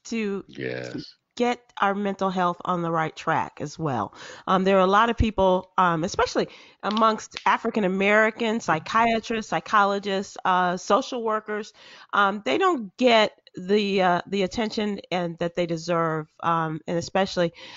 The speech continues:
Speaker 1: um, because they're dealing with us, and, and a lot of us, um, and they're, they're there for African Americans, but a lot of us don't want to, uh, go to, uh, therapists. They don't think they need the help. They don't,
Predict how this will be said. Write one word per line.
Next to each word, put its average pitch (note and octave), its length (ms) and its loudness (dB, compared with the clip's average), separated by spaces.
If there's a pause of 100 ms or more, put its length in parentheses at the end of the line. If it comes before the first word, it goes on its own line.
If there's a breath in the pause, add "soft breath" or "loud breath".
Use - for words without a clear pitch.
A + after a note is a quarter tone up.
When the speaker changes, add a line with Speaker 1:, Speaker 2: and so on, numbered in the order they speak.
(140 loud breath)
Speaker 1:
um, F3 260 4
because F#3 340 0
they're F3+ 200 0
dealing F3 640 2
with E3+ 240 0
us, E3+ 180 2
and, E3+ 220 -2
and E3+ 120 -2
a E3 60 0
lot E3+ 220 4
of E3+ 120 -4
us, E3 220 -2 (340)
um, D3+ 520 0 (180)
and G#3 140 0
they're, A3+ 340 2
they're A#3 220 4
there A3 260 2
for - 220 -6
African F3 400 0
Americans, F3 420 0
but D#3+ 160 -4
a D#3+ 60 -2
lot E3 200 2
of E3 60 -6
us D#3+ 160 -6
don't - 220 -2
want E3 280 2 (100)
to, C3 280 -6 (400 loud breath)
uh, D3 400 0 (160)
go F3 300 6
to, C#3+ 600 -2 (200)
uh, D3 180 -2 (100)
therapists. D3+ 500 -2
They E3+ 120 -2
don't E3+ 220 -2 (180)
think F#3+ 220 -2
they D#3+ 120 -4
need D#3+ 280 -6
the C#3+ 80 -10
help. D#3 360 -4
They D#3+ 140 0
don't, D#3 240 -2